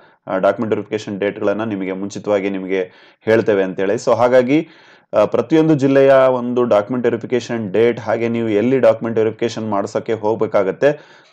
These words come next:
so ಎಲ್ಲವನ್ನ I have uploaded in our official Telegram, ಆಯ್ತಾ? ನೀವು ಇಲ್ಲಿ ನೋಡ್ತಾ ಇದ್ರಲ್ವಾ, ಆರ್ ಕೆ Study Info.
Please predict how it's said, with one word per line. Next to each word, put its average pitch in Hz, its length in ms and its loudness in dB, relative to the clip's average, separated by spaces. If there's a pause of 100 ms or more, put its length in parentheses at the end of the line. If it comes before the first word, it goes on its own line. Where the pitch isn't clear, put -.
so 117 80 6
ಎಲ್ಲವನ್ನ 139 360 6 (440)
I 110 100 -2
have 117 220 6
uploaded 117 460 0
in 120 120 0
our 120 160 4
official 131 540 0
Telegram, 90 340 2 (220)
ಆಯ್ತಾ? 123 220 0
ನೀವು 107 200 0
ಇಲ್ಲಿ 101 120 -2
ನೋಡ್ತಾ 104 240 -2
ಇದ್ರಲ್ವಾ, 104 340 2
ಆರ್ 98 200 2
ಕೆ - 100 -6
Study 101 240 -2
Info. 98 320 0